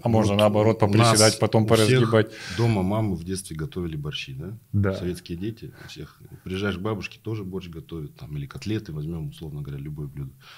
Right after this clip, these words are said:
Speaker 2: К тёте ещё в гости пришёл, к другу, у него тоже готовят. Все готовили по-разному, рецепт был у всех один, плюс-минус, там,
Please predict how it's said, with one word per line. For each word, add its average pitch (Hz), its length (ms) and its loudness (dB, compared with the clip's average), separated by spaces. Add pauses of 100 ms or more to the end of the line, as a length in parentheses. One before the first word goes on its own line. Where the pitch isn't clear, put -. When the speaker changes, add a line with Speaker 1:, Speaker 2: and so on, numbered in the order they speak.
(220)
Speaker 2:
К - 80 -18
тёте 101 340 -4
ещё 117 280 -4
в 82 80 -8
гости 92 160 -6 (100)
пришёл, 76 320 -10
к 80 40 -12
другу, 78 240 -8
у - 20 -6
него 76 220 -4
тоже 107 220 -8
готовят. 82 340 -10 (440)
Все 135 160 4
готовили 127 380 6
по-разному, 117 800 2
рецепт 92 320 -2
был 87 160 -4
у - 20 -4
всех - 260 -6
один, 71 280 -8 (260)
плюс-минус, 82 640 -6
там, 64 180 -14